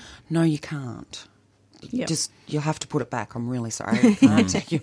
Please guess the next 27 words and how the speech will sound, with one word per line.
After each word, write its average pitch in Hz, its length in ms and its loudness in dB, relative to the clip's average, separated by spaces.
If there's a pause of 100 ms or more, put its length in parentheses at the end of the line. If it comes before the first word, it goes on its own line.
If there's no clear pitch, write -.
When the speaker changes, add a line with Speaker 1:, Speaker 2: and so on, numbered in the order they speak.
(500)
Speaker 2:
Jane's 208 300 6
Speaker 1:
Um, 196 80 2
Speaker 2:
not 220 140 2
gonna 220 160 4
let 208 140 4
you 226 100 2
take 269 100 4
Speaker 1:
no. 370 160 8
Speaker 2:
it. - 220 2
Speaker 1:
And, 302 120 2
and 311 160 2
then 330 120 4
they 302 100 2
say, 294 180 -4
"Oh, 262 200 -8
thank 302 320 -8
you 277 40 -8
for 208 120 -12
your 190 100 -8
honesty." 254 280 -4
And 240 80 -6
I'm 247 80 -2
like, - 520 -12
you 254 160 -6
get 427 200 0
a 466 100 -4
bit - 260 2